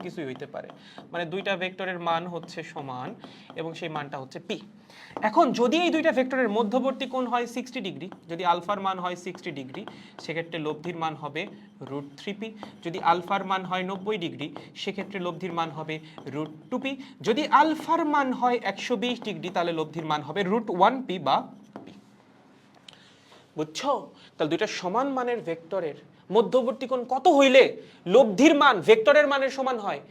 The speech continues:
একশো বিশ ডিগ্রি হইলে। যদি বলে মধ্যবর্তী কোণ কত হইলে লব্ধির মান ভেক্টর দ্বয়ের মানের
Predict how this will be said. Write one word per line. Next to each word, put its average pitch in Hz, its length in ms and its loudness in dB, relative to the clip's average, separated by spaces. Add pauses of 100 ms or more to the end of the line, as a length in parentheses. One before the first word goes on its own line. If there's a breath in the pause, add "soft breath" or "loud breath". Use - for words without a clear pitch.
(240 loud breath)
একশো 160 280 -10
বিশ 156 200 -8
ডিগ্রি 139 260 -12
হইলে। 139 200 -12 (320 loud breath)
যদি 202 140 0 (100)
বলে 233 120 2 (100)
মধ্যবর্তী 233 480 0
কোণ 240 180 -2
কত 240 140 -2 (100)
হইলে 175 260 -4 (220)
লব্ধির 175 420 -6
মান 143 140 -8 (160)
ভেক্টর 170 400 -4
দ্বয়ের 180 300 -2
মানের 147 260 -6